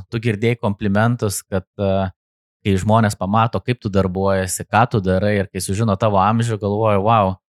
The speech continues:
nu, ta prasme, toks jaunas žmogus, bet prisiėmęs tokią didelę atsakomybę ir nuostabiai su tuo tvarkosi.“ Tai tikrai esi didelis įkvėpimas ir padrąsinimas daugeliui, kurie mes turim galimybę su tavim darbuotis, ir kuo aš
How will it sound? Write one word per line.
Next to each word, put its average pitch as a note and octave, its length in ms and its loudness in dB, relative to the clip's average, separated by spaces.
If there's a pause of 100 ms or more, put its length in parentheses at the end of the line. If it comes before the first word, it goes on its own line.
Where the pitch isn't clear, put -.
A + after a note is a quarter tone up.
(260)
nu, A2 80 -4
ta G#2+ 80 2
prasme, G#2+ 360 0 (280)
toks B2 400 -2
jaunas G#2+ 540 0
žmogus, F#2+ 420 -4
bet F#2+ 160 -4
prisiėmęs G2+ 640 -2
tokią A2 320 -2
didelę A2 300 -2
atsakomybę G#2 680 -4
ir F#2+ 100 -2
nuostabiai G2+ 500 -2
su - 120 -16
tuo G2 140 0
tvarkosi.“ A#2+ 560 -6 (520)
Tai G#2 160 -2
tikrai G#2 300 2
esi F2+ 180 -6
didelis G#2 400 -4
įkvėpimas G2 600 -2
ir - 120 -8
padrąsinimas F#2+ 960 -2
daugeliui, A2+ 460 0
kurie F#2+ 180 -4
mes F2+ 300 -6 (100)
turim A2 220 -2
galimybę F#2 440 -2
su - 120 -10
tavim G2+ 180 -4
darbuotis, F#2 680 -4
ir F#2 200 -6 (500)
kuo G2+ 140 -2
aš - 80 -8